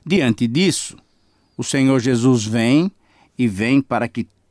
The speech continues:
todas as pessoas pudessem recebê-lo, então, o que acontece é que, ah, os gentios também teriam essa oportunidade. Então, o que que acontecia lá naquele tempo?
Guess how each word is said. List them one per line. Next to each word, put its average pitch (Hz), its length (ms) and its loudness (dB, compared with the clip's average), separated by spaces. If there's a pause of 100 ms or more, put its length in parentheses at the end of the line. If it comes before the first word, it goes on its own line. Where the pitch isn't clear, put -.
todas 151 480 0
as 120 120 -2
pessoas 127 800 -2 (320)
pudessem 123 560 -2
recebê-lo, 117 760 -2 (1120)
então, 160 340 0
o 131 40 -2
que - 120 -2
acontece 170 640 0
é - 40 -2
que, 156 280 0 (400)
ah, 147 300 -2 (180)
os 170 120 2
gentios 220 400 0
também 175 280 0
teriam 147 340 2
essa 143 160 0
oportunidade. 123 800 0 (340)
Então, 220 380 0
o 185 40 -4
que 233 160 -2
que 226 80 -4
acontecia 147 720 0
lá 156 300 0
naquele 156 320 -2
tempo? 104 460 -4